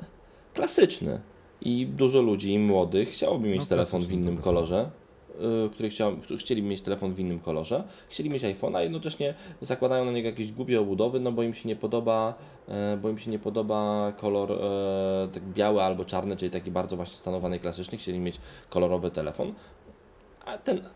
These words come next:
Speaker 1: nowy iPhone może im to zapewnić. Czyli oprócz tego, że, że mocniej konsolidujemy i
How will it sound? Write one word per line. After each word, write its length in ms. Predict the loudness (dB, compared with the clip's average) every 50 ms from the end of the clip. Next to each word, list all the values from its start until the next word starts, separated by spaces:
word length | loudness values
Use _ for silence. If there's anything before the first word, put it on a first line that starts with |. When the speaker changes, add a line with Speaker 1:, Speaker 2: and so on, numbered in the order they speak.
| -20 -12 -6
Speaker 1:
nowy 460 | 2 6 6 6 6 6 2 0 0 2
iPhone 380 | 2 2 0 2 0 -2 -2 -2
może 280 | -2 -2 -2 -2 -2
im 60 | -4 -6
to 100 | -6 -6
zapewnić. 600 | -8 -4 -2 -2 -2 -2 -2 -4 -6 -8 -12 -18 -20 -20 -20 -20 -20 -20 -20 -20 -20 -20 -20 -20 -20 -20 -20 -20 -20 -20 -20 -20 -20 -20 -20 -20 -20 -20
Czyli 220 | -12 -8 -2 0 0
oprócz 220 | 0 0 0 -2
tego, 200 | -2 -2 -2 -2
że, 180 | 0 0 -2 -2 -4 -8 -18 -20 -18 -14 -12
że 260 | -2 2 2 2 2 0 -4 -12 -20 -20 -10 -4
mocniej 460 | -2 2 4 4 2 2 0 -4 -2
konsolidujemy 800 | -2 -2 0 0 -2 -2 -2 -2 0 0 0 2 0 0 0 -2
i 240 | -2 -4 -6 -8